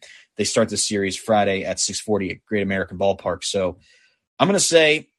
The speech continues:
in these two series, I don't know when Nathan's gonna wanna record. I would say after the Cincinnati series, but we could record after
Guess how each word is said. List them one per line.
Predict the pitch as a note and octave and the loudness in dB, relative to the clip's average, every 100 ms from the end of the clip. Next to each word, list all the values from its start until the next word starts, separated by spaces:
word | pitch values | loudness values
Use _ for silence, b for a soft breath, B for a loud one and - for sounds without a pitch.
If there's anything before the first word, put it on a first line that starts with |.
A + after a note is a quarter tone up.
| _ | _
in | B2 A2+ A2+ A2+ A2 | 2 4 4 4 2
these | A2+ C#3 | 2 0
two | C3 | 0
series, | A2+ A2 G#2+ G#2+ | 0 2 2 4
I | |
don't | B2 | 4
know | B2 | 4
when | A#2+ A#2 A2+ | 4 4 4
Nathan's | A2+ A2+ A2 | 4 2 0
gonna | A#2 G#2+ | 0 2
wanna | A2 G#2 | 2 0
record. | F#2 - C#3 A#2+ | -4 -2 2 2
I | G#2+ | 2
would | G#2 G2+ | 0 -2
say | - E3+ E3 D3+ | 0 2 2 2
after | B2+ - | 0 -2
the | A2 | -4
Cincinnati | G2 - A#2+ A2+ G#2 G#2+ A2 | -2 -2 -2 -2 -2 0 0
series, | A2+ A#2+ A#2+ A#2+ A#2 | 0 0 2 2 0
but | - F#2 | -2 -6
we | G2 | -6
could | - C3 | 0 0
record | A#2 A2+ G#2+ | 0 0 0
after | G2 G2+ | 0 -4